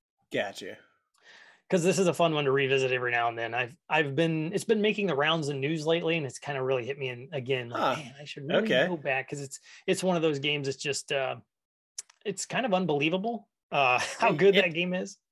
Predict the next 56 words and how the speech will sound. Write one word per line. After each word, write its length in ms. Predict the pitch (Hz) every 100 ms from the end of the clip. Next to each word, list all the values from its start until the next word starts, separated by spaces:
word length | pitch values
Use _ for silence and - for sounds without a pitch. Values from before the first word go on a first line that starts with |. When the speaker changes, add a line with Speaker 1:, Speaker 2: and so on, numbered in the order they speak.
| - -
Speaker 1:
Yeah, 200 | 175 151
I 80 |
mean, 140 | 143 156
it 100 | 147
took 180 | 208 220
the 120 | 139
industry 380 | 180 151 131 127
by 160 | 127
storm. 400 | 127 - 151 147
I 100 | 147
didn't 200 | 160 147
hear 240 | 143 131 - _ _ -
about 260 | 151 143 131
anything 640 | - 170 180 151 147 135 131
but 220 | 131 139
Red 180 | 135 139
Dead 340 | 139 180 156
<laughs> 40 | -
Redemption 520 | 156 139 147 - 147
when 120 | 165 131
it, 140 | - - -
when 100 | 165
it 100 | 139
released. 540 | 143 131 135 135 - - 247 240 -
I 140 | 139
know, 300 | 143 143 139 -
uh, 260 | 135 127
buddies 360 | 123 135 131 131
I 80 | 120
worked 280 | 120 123
with 280 | 127 120 117
and 220 | 110 110 110 - - -
I 140 | - 120
was, 120 | 110
like, 200 | 117 107
playing 240 | 139 113 110
D 140 | 117
and 80 | 113
D 120 | 113
with 200 | 107 104
at 100 | 113
the 80 | 110
time, 360 | 117 110 110
just, 280 | 107 107 - _ _ _ _ -
uh, 280 | 123 117 113
could 220 | - 156
not 200 | 156 127
stop. 340 | - 127 110 110
The 100 | 127
first 320 | - 160 156
fifteen 360 | 151 143 151
minutes 200 | 147 143
of 140 | 139 131
every 200 | 135 127
session 400 | - 120 - 113
was 360 | 107 107 -